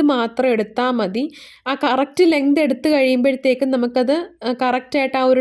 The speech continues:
ഡ്രസ്സിൻ്റെ ഒരു പാറ്റേൺ കിട്ടും. അപ്പോൾ കുറച്ചുകൂടെ എനിക്ക് തോന്നുന്നു വണ്ണം, ഇപ്പോൾ എനിക്ക് വണ്ണം ഉള്ളത് കൊണ്ടാണ് ഞാൻ പറഞ്ഞത്. ആ, നമ്മൾ ആ സൈഡിലത്തെ അത് എടുക്കുമ്പോൾ ഇപ്പം നമ്മൾ, നമ്മുടെ കയ്യിൽ ഇരിക്കുന്ന ടോപ്പിൻ്റെ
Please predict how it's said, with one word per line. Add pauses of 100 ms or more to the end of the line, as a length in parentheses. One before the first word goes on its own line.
ഡ്രസ്സിൻ്റെ
ഒരു
പാറ്റേൺ
കിട്ടും. (440)
അപ്പോൾ (120)
കുറച്ചുകൂടെ
എനിക്ക്
തോന്നുന്നു (180)
വണ്ണം,
ഇപ്പോൾ
എനിക്ക് (100)
വണ്ണം
ഉള്ളത്
കൊണ്ടാണ്
ഞാൻ
പറഞ്ഞത്. (420)
ആ, (100)
നമ്മൾ
ആ (140)
സൈഡിലത്തെ (100)
അത്
എടുക്കുമ്പോൾ (580)
ഇപ്പം
നമ്മൾ, (180)
നമ്മുടെ
കയ്യിൽ
ഇരിക്കുന്ന (100)
ടോപ്പിൻ്റെ